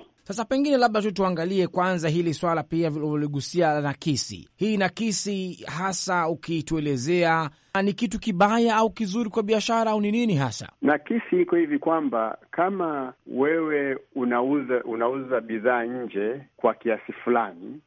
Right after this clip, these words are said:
Speaker 2: ni, ni, nitoe tu mfano,
Speaker 1: Mhm.
Speaker 2: labda niseme, kuseme kwa bilioni kumi, lakini wakati huo huo unanunua bidhaa kutoka nchi zingine za bilioni, kwa mfano, kumi na tano.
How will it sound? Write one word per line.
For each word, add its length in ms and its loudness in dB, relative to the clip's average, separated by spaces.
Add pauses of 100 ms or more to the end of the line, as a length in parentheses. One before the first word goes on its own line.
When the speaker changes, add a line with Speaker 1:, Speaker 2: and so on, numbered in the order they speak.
(180)
Speaker 2:
ni, 180 0
ni, 160 2
nitoe 380 2
tu 140 -6
mfano, 640 -2
Speaker 1:
Mhm. 80 -6
Speaker 2:
labda 320 0
niseme, 360 -4
kuseme 400 0 (240)
kwa 140 0
bilioni 480 -2
kumi, 440 -2 (180)
lakini 440 0
wakati 420 -2
huo 260 2
huo 440 0 (120)
unanunua 1040 2
bidhaa 680 0
kutoka 500 -4
nchi 260 -6
zingine 720 0 (320)
za 320 2
bilioni, 540 0
kwa 160 -2
mfano, 340 -2
kumi 220 -2
na 160 -2
tano. 320 -2